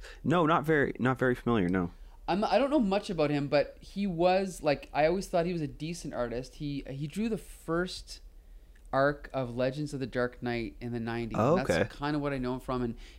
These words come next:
Speaker 2: a couple of really good Spider-Man covers. But then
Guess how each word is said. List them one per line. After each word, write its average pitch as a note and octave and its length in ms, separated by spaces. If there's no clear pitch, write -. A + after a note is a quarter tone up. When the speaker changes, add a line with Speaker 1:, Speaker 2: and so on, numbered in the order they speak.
Speaker 2:
a B2+ 40
couple D#3+ 280
of C3 100
really C3+ 160
good B2+ 160
Spider-Man B2+ 460
covers. A#2 340
But D#3 100
then B3 280